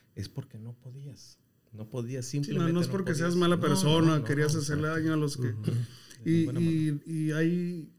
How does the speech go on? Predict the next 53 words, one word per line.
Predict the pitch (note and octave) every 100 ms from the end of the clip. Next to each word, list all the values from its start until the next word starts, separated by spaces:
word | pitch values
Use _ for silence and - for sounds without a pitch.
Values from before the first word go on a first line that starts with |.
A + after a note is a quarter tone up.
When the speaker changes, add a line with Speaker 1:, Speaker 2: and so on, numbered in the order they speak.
| _
Speaker 2:
hay | C#3+ D#3+
un | F#3
dicho, | F3 F#3 G3+
¿no? | F#3+
Que | F3
dice: | E3+ D#3+ D3+
a | C#3
la | C#3
persona | C#3 C3 C3+ E3+
que | F#3+ D3
más | C3+ C#3
daña | D#3 F3 G3 A3
es | E3+ C#3
a | E3
la | E3
que | -
más | C3 C#3+
amas, | D3+ F#3 C#3 D3
¿no? | G3+ A3 _ _ -
Speaker 1:
Por | G#2
lo | G2+
regular, | G2+ F#2+ G2+ C#3 C#3+
Speaker 2:
Por |
lo | A#2
Speaker 1:
es, | C#3+ C#3
Speaker 2:
regular. | C3 B2+ F3 F3 -
Speaker 1:
por | G2
ejemplo, | G#2+ A2 A2 G2+
en | F#2
el | F2+ -
caso | A2 A2 A#2+
en | F2
particular | G2+ E2 E2+ D#2+ F#2 G2 G#2+
de, | G#2+ E2+
del | D2 E2
enfermo | E2+ F2 G2+ G#2+
terminal, | A#2+ A#2 B2 A#2 G2 - _ _ _ _ _ _ _
cuando | F2+ E2+ F2
ya | F#2+
está | G#2 - G#2
bien, | G#2+ G2+ F2
ahora | F#2 G2
sí | F#2+ E2+
que, | -
o | -
sea, | -
cuando | F#2+ F#2+
ya | G#2
está | G#2
en | G2+
trabajo | G2+ G#2 G#2 -
de | A#2
muerte, | A#2 A2+ - B2+